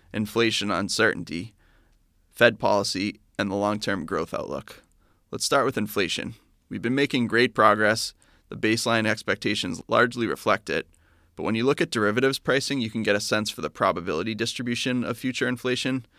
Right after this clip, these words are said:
And over the next five years, the median inflation expectation is two point four percent,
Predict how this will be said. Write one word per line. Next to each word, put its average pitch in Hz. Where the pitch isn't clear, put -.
And 110
over 131
the 147
next 123
five 117
years, 113
the -
median 165
inflation 127
expectation 131
is 104
two -
point 107
four 98
percent, 135